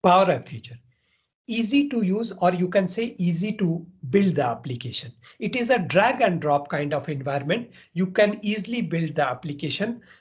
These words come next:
Very, very less coding is required. Run it everywhere. Once you build the application, you can run anywhere on the window, on the MacBook, on your mobile, uh, devices, on your tablet, anywhere you can run it,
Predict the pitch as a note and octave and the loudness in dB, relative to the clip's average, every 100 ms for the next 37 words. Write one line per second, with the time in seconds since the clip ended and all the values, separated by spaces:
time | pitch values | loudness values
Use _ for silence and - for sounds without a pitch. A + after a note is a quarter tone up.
0 | - G3 E3+ G#3 G#3+ G#3+ D#3 F3+ G#3+ A3+ | -16 -6 2 4 4 2 0 4 4 4
1 | F3+ E3 - - D3 B2 B2 A#2 A2+ G2 | 2 2 0 -4 -6 -4 -4 -6 -10 -14
2 | - G2+ - - _ _ _ E3 A#3 B3+ | -18 -20 -20 -20 _ _ _ 2 2 4
3 | C#4+ G#3+ C#3+ D3 C#3+ A#2 B2 G#3+ B3+ - | 0 -2 -4 -4 -6 -6 2 2 2 -4
4 | C4 F3 C4 G#3 F#3+ D#3 E3 E3+ D#3+ - | -2 0 0 2 2 2 -4 -8 -8 -8
5 | A3+ F#3+ E3 F3 D#3 F3+ A3+ - D#3 D#3 | -8 -8 -4 -4 0 -2 -2 -6 -4 -4
6 | D3 G3+ - D3+ D3 C#3 C#3 F3 F#3 G3 | 0 0 0 -6 -2 -2 0 0 2 2
7 | F3+ B2+ B2+ C3 F3+ F3 F#3 G#3 G#3 D#3+ | 2 -2 -2 0 0 0 -4 -4 -4 -6
8 | D3 C#3 C#3 C3+ B2+ D#3+ G3+ G#3 - - | -4 -4 -4 -6 0 2 2 -2 -10 -14
9 | _ - - _ _ - E3+ F3+ G3 F#3+ | _ -20 -20 _ _ -4 4 6 6 4
10 | A3 G#3 G#3 _ - D#3 D3 D3 C#3+ - | -2 -2 -4 _ -6 -4 -2 -2 -4 -10
11 | _ - F#3+ F#3+ F#3+ G#3 G#3 - - F#3+ | _ -2 2 2 2 0 0 -4 -4 0
12 | G3 D3 C#3+ C3 B2+ C3 A2+ A2+ F#2+ G#2 | 0 0 -2 -4 -6 -6 -6 -8 -14 -18